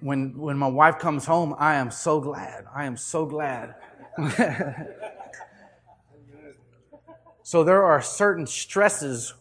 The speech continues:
with these obligations, these duties that we have. And so that's what I want to talk about. And I want to, and I want to get to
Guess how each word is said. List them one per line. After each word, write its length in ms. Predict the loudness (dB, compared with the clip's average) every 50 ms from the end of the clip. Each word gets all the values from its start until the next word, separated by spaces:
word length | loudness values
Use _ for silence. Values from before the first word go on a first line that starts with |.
| _ _ _
with 420 | -8 -2 0 0 -2 -2 -6 -6
these 380 | -4 -2 -2 -2 -4 -6 -10 -12 -16 -20 -20 _ _ _ _ -2 -2
obligations, 960 | 0 0 0 -2 -2 0 -2 -2 -2 -6 -10 -8 -10 -10 -10 -12 -16 -16 -20 _ _ _ _ _ -14
these 360 | -8 -6 -4 -4 -4 -4 -6
duties 560 | -4 -2 0 0 0 0 -2 -2 -4 -4 -6
that 120 | -6 -4
we 140 | -4 -4 -6
have. 420 | -4 -4 -2 -2 -2 -2 -4 -8 -12 -20 _ _ -20 -20 -10 -8
And 100 | -6 -2
so 80 | 2
that's 240 | 6 6 6 6 4
what 100 | 4 6
I 60 | 6
want 220 | 8 6 4 0 2
to 40 | 4
talk 220 | 4 4 4 4
about. 220 | 4 4 4 4
And 100 | 4 2
I 40 | 2
want 200 | 4 4 2 0
to, 760 | 0 -4 -8 -20 -20 _ _ _ _ _ _ _ -20 -20 -20 -20 _ _ _ _ _ _ _ _ _ _ _ _ _ _ _ _ _ _ _ _ _ _ _ _ _ -8
and 120 | 0 2 4
I 20 |
want 140 | 4 4 4
to 80 | 2
get 260 | 2 2 0 0 0 -4
to 360 | -4 0 0 0 0 -2 -8